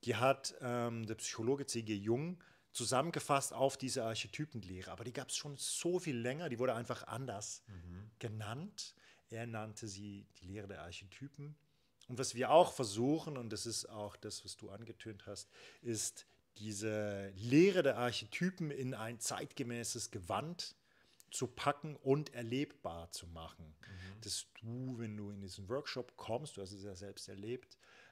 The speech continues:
Speaker 1: ähm, durch aktive Übung, also nicht so, dass wir nur reden,
Speaker 2: Mhm.
Speaker 1: sondern wir lassen dich deinen inneren Archetypen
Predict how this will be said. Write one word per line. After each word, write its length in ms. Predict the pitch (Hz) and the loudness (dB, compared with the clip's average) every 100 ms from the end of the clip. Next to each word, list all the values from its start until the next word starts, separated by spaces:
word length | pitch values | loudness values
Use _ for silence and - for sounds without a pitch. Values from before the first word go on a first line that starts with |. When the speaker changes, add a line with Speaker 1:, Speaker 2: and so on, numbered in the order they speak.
| - | -12
Speaker 1:
ähm, 500 | 110 104 104 98 98 92 _ _ _ _ _ _ _ _ _ _ | -6 -4 -6 -8 -10 -14 _ _ _ _ _ _ _ _ _ _
durch 440 | 120 127 120 - - _ _ 117 | 4 4 4 0 -6 _ _ -2
aktive 500 | 139 - - 120 135 | -2 -2 -6 -4 -2
Übung, 320 | 151 143 113 | 0 2 2
also 180 | 110 117 | 0 -2
nicht 140 | 127 | 0
so, 100 | 131 | 4
dass 160 | 131 107 | 4 6
wir 80 | 123 | 6
nur 180 | 120 101 | 6 4
reden, 600 | 104 135 175 - 101 143 | 4 6 6 4 -4 -8
Speaker 2:
Mhm. 440 | 95 92 90 95 | -10 -12 -12 -12
Speaker 1:
sondern 680 | 117 - 110 123 131 143 156 - - - | -10 -4 -2 4 6 4 2 -12 -18 -4
wir 160 | 113 | 0
lassen 460 | 113 120 127 147 120 | 4 4 2 -2 -4
dich 260 | 131 - - - | -6 -8 -10 -2
deinen 400 | 117 120 139 131 | 0 0 -4 -8
inneren 400 | 127 127 127 123 | -6 -4 -4 -6
Archetypen 1120 | 110 120 - 104 - 127 127 127 127 131 123 | -4 -4 -4 -8 -4 -4 -4 -4 -4 -4 -6